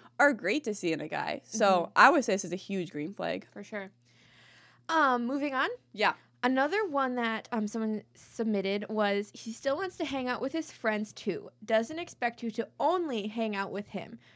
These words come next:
Speaker 2: but will still make time for you."
Speaker 1: Hmm. I think this is great. I mean, we've talked in our red flags one about, like, the importance of someone having community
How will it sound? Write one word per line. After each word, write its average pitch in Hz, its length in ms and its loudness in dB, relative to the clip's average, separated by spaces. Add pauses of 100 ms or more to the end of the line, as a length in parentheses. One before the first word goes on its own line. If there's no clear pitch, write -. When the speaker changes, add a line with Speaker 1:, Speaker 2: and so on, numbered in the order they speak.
(180)
Speaker 2:
but 233 160 4
will 196 80 -2
still 226 240 -4
make 220 180 -4
time 196 240 -8
for - 140 -18
you." - 140 -20 (380)
Speaker 1:
Hmm. 233 180 0 (760)
I 339 140 8
think 466 160 0
this 311 120 0
is 269 160 0
great. 175 340 4
I 240 60 8
mean, 262 160 6
we've 285 220 0
talked 285 320 2 (100)
in 240 160 0
our 208 140 4
red 190 200 2
flags 226 320 0
one 220 140 2
about, 202 260 0
like, 185 180 -2
the 190 60 -4
importance 190 460 -2
of 190 160 -2
someone 185 220 -4
having 180 400 -4
community 190 580 -2